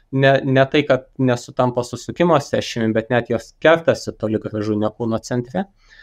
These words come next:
Am, taigi vienoje kūno pusėje dažniausiai magnetinis laukas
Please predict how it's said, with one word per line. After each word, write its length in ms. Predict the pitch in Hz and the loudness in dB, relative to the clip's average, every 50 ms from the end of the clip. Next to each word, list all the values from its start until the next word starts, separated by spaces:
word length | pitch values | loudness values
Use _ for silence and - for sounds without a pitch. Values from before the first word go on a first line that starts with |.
| - - - _ _ | -20 -20 -20 _ _
Am, 520 | - - 135 139 139 135 131 127 123 120 120 - - _ _ _ _ _ _ _ _ _ _ _ _ | 2 4 6 6 8 6 6 4 2 0 0 -2 -8 _ _ _ _ _ _ _ _ _ _ _ _
taigi 520 | - 170 - 143 135 127 120 117 139 139 139 139 135 131 131 131 127 131 - | -8 -2 2 2 2 2 2 2 2 4 6 6 6 8 8 6 6 4 2
vienoje 640 | - 123 123 139 135 131 127 127 127 127 147 151 156 156 | -2 0 2 4 4 4 4 2 2 4 4 4 4 2
kūno 380 | 156 - 147 143 135 131 123 123 | 0 0 0 2 4 2 2 2
pusėje 420 | - 139 131 - - - 127 117 | 0 -2 -4 -2 0 2 2 2
dažniausiai 560 | 110 117 113 - 123 117 117 113 - - 120 | 0 -2 -4 -4 -2 -2 -2 -2 -2 -2 0
magnetinis 600 | 113 113 110 113 117 117 113 117 113 110 110 - - | 0 0 0 0 0 -2 -2 -4 -6 -6 -6 -6 -4
laukas 420 | 120 117 113 113 - 113 - - | -2 -2 -2 -2 -4 -4 -6 -8